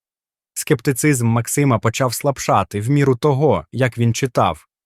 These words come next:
Детальні описи пасток, мапи та нотатки про прокляття були надто конкретними та численними, щоб їх можна було ігнорувати. У журналі згадувалася серія кам'яних знаків на пагорбах, які слугували дороговказом до місцезнаходження скарбу,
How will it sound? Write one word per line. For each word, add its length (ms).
Детальні 520
описи 480
пасток, 640
мапи 380
та 160
нотатки 500
про 180
прокляття 640
були 260
надто 420
конкретними 680
та 140
численними, 720
щоб 280
їх 240
можна 320
було 240
ігнорувати. 880
У 80
журналі 480
згадувалася 720
серія 420
кам'яних 520
знаків 560
на 100
пагорбах, 640
які 280
слугували 640
дороговказом 920
до 100
місцезнаходження 1000
скарбу, 600